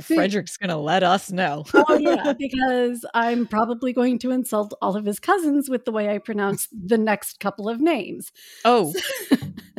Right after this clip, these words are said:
Speaker 1: So technically, the find was near,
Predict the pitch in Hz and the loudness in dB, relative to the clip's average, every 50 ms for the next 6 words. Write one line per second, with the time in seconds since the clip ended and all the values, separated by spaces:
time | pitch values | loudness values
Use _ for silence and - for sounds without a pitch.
0 | - _ _ - 403 415 349 - _ - 320 294 339 320 320 311 - - 403 - | -20 _ _ -4 -2 -2 -2 -4 _ -10 -2 2 2 2 2 2 -2 -2 -2 -2
1 | - - 453 392 - 359 302 302 285 302 262 - - 214 220 233 233 240 233 226 | -2 -2 -2 -2 0 -2 -2 0 0 -2 -2 -2 -2 -2 0 0 0 0 -2 -2
2 | 202 214 220 226 220 208 180 226 214 208 202 202 202 196 - - 196 202 202 196 | -2 -2 -2 0 -2 -2 -2 -2 0 0 0 0 0 -2 -2 -4 -2 -2 -2 0
3 | 190 185 151 - | -2 -2 -4 -6